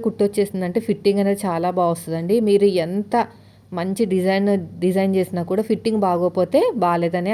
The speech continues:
అంటారు, బ్లౌజ్ కుదరలేదు అంటారు. మీరు, మీరు అడిగిన డబ్బులు కూడా ఇవ్వరండి. ఫిట్టింగ్ బాలేదు,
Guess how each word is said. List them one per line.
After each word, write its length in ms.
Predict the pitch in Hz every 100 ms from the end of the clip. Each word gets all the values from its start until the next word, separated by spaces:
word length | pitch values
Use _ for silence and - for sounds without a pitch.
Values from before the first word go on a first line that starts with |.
| 196
అంటారు, 320 | 160 160 190 214
బ్లౌజ్ 260 | 170 170 175 175
కుదరలేదు 440 | 165 160 160 160 170
అంటారు. 300 | 160 170 202 254
మీరు, 180 | 208 190 196
మీరు 140 | 190 180
అడిగిన 200 | 175 190 175
డబ్బులు 220 | 156 160
కూడా 100 | 196 214
ఇవ్వరండి. 400 | 170 160 156 190 392 - - _
ఫిట్టింగ్ 320 | 202 - 180 185
బాలేదు, 360 | 170 165 165